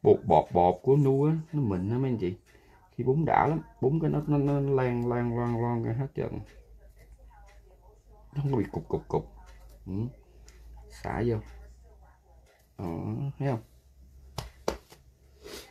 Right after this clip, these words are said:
Quay lại ha. Đó. Quét sạch bụi ha.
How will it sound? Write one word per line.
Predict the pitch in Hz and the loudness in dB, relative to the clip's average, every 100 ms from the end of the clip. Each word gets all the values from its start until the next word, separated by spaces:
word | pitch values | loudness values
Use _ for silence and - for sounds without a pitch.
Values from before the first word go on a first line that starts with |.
| - - - - - - 156 - - - - - - | -20 -20 -20 -20 -20 -18 -18 -18 -20 -20 -20 -20 -8
Quay | 92 90 | -4 -2
lại | 82 65 | -4 -6
ha. | 90 107 95 - _ _ _ _ - - _ - - | -4 -4 -4 -8 _ _ _ _ -20 -20 _ -20 -14
Đó. | 107 104 107 117 - - _ - _ _ _ - - - - _ _ - - _ _ - - | -10 -8 -8 -10 -12 -20 _ -20 _ _ _ -20 -20 -20 -20 _ _ -20 -20 _ _ -20 -10
Quét | 98 101 | -8 -8
sạch | - - - | -14 -18 -6
bụi | 67 85 | -4 -2
ha. | 104 90 | -4 -6